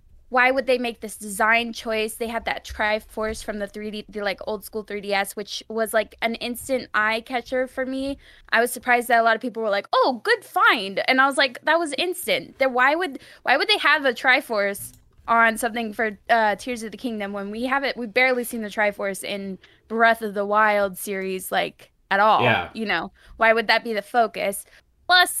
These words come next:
Speaker 1: I, I thought the, uh, the Joy-Cons looked pretty good as far as they looked kind of Tears of the Kingdom-ish.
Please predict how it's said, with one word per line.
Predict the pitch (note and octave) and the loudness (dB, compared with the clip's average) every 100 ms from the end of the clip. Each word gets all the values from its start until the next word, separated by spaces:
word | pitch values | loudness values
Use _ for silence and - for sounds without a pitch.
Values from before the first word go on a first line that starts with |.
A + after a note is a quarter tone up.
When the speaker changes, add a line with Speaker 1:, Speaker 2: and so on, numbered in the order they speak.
| - | 0
Speaker 1:
I, | C#4 D#4 - | 0 2 0
I | D#4 | 2
thought | G4 B4 - | 2 2 2
the, | A#4 B3+ | 4 6
uh, | G#3+ F3+ | 6 4
the | A3+ | 0
Joy-Cons | G#3 A#3+ F#4 F4 A3+ | -2 -2 -2 -4 -4
looked | G3 - - | -6 -10 -8
pretty | G3 | -8
good | F#3+ D3 G#3 C#4 - - | -4 -4 -4 -6 -6 -2
as | A3 - | -2 -2
far | G#3 G3+ | 0 0
as | F#3+ F#3+ - | 0 -4 -4
they | A3+ | -2
looked | A#3 B3 - | -2 -4 -4
kind | A3 G3+ | -4 -2
of | F#3+ | -4
Tears | G#3+ F3+ | -8 -10
of | |
the | F#3 | -12
Kingdom-ish. | G3 F#3+ F#3 F3+ B3+ D4+ - | -10 -8 -8 -6 -8 -8 -12